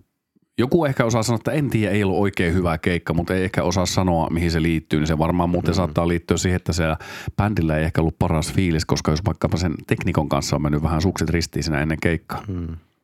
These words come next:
Speaker 1: Silloin on tullut tulkutusta puolin ja toisin. Ja tietysti en tiedä sitten, en, en tunne henkilökohtaisesti hirveän isoa kööriä ääni-, hen-, ääniteknikoita tai ylipäätään niinkö musiikin alalla toimivia teknikoita. Onko ne niinkö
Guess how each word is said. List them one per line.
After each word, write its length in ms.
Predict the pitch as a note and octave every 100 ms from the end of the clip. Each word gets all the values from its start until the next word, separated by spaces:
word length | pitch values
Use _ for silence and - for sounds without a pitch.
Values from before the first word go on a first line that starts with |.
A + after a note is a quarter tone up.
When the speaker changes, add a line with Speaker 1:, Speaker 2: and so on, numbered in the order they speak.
| _ _ _ -
Speaker 1:
Silloin 180 | F#2+ F2
on 40 |
tullut 220 | F#2 F2
tulkutusta 540 | - G#2+ F#2+ E2 - -
puolin 320 | F#2+ E2+ D2+
ja 80 | D2
toisin. 420 | D#2+ D#2 D2+ C2+ - - - - -
Ja 80 |
tietysti 360 | E2 F#2 F2+ F#2
en 120 | F#2+
tiedä 180 | G#2+ G2+
sitten, 440 | - E2+ E2+ C#2+ - - - - -
en, 120 | F#2+
en 120 | G#2 G2
tunne 280 | A2+ A2 F2+
henkilökohtaisesti 800 | G#2+ F2+ E2+ D2+ - E2 - E2
hirveän 340 | E2+ D2 C#2
isoa 220 | A#1+ D2
kööriä 400 | C#2+ D2+ D2 D2+ E2+
ääni-, 220 | E2 D#2+ C#2+ E2+
hen-, 260 | F2 E2 G2
ääniteknikoita 840 | F2+ E2+ - D#2 D#2+ D2 D#2 D2+
tai 200 | D2+ D#2
ylipäätään 560 | D#2+ D#2+ D#2+ D#2 D2 C#2+
niinkö 220 | D2 D2+
musiikin 480 | D2+ F2 D#2 D2+ - _ - - - -
alalla 300 | E2+ D#2+ D2+
toimivia 400 | G2+ E2+ D#2+ D#2
teknikoita. 720 | - D#2+ D2 - D2 D2 - _ -
Onko 180 | D#2
ne 100 | D#2+
niinkö 220 | D#2+ D#2